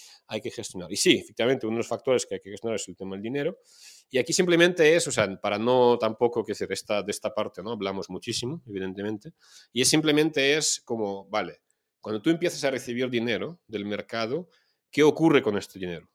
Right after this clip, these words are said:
¿Vale? Y aquí, para resumir rápido, o sea, para mí hay como tres cosas, ¿vale? Es decir, uno es, ¿qué haces con este dinero? En el sentido de,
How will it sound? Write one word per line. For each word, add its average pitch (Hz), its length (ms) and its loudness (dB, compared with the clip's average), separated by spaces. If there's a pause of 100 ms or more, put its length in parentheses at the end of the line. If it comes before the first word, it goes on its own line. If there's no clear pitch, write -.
(200)
¿Vale? 107 180 -4
Y 120 140 0
aquí, 110 240 2
para 107 200 2
resumir 110 420 -2
rápido, 123 400 -2
o 151 40 -8
sea, 95 140 -6
para 104 160 -2
mí 123 80 2
hay 131 80 2
como 107 240 -2
tres 107 240 0
cosas, - 300 -18 (220)
¿vale? 104 180 -14
Es 123 140 -14
decir, 95 160 -8 (380)
uno 151 300 6
es, 175 400 0 (1400)
¿qué 143 220 4
haces 151 320 0
con 123 180 -2
este 127 240 -6
dinero? 143 580 -4 (560)
En 110 100 -6
el 107 80 -4
sentido 131 500 -2
de, 101 380 -2